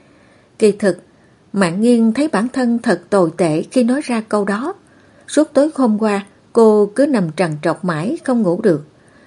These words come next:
Suy cho cùng, Đan Nhiên mới chính là tất cả đối với cô. Mạng Nghiên thiết nghĩ cô không nên nghiêm khắc với con bé quá, như vậy chỉ làm tình cảm giữa hai mẹ con họ trở nên không tốt thôi.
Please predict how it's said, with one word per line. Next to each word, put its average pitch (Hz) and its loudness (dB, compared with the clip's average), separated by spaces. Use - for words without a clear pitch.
Suy 220 2
cho 233 -4
cùng, 175 0
Đan 202 -2
Nhiên 190 0
mới 247 0
chính 277 -2
là 170 -2
tất - -2
cả 165 -4
đối 254 2
với 277 0
cô. 214 2
Mạng 180 -4
Nghiên 202 2
thiết 302 -2
nghĩ 180 0
cô 220 2
không 247 0
nên 220 0
nghiêm 220 2
khắc - -8
với 269 4
con 196 -2
bé 277 -2
quá, 254 -4
như 262 2
vậy 170 0
chỉ 208 2
làm 208 -2
tình 175 -2
cảm 170 -4
giữa 254 0
hai 262 -2
mẹ 180 0
con 233 -2
họ 170 -2
trở 190 0
nên 208 -2
không 220 0
tốt 262 -2
thôi. 214 -2